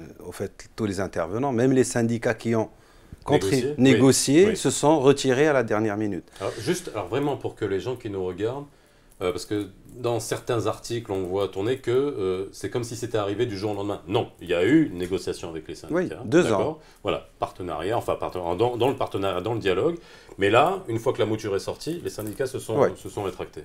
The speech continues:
Speaker 1: Donc les, les quatre grands syndicats
Speaker 2: Mhm.
Speaker 1: représentatifs se sont retirés,
Speaker 2: Mhm.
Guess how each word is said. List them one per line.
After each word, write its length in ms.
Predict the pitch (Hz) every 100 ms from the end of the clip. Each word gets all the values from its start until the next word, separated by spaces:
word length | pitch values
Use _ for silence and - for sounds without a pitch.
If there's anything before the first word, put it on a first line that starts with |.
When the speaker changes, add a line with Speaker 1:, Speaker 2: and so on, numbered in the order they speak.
| -
Speaker 1:
Donc 240 | 92 101
les, 180 | 107 104
les 240 | 98 101
quatre 320 | 101 120 - 92
grands 220 | 98 101
syndicats 680 | - 95 90 87 123 160
Speaker 2:
Mhm. 60 | 127
Speaker 1:
représentatifs 680 | 113 110 104 101 107 - 147
se 140 | 113
sont 180 | - 104
retirés, 680 | 110 117 - 120 110
Speaker 2:
Mhm. 40 | 143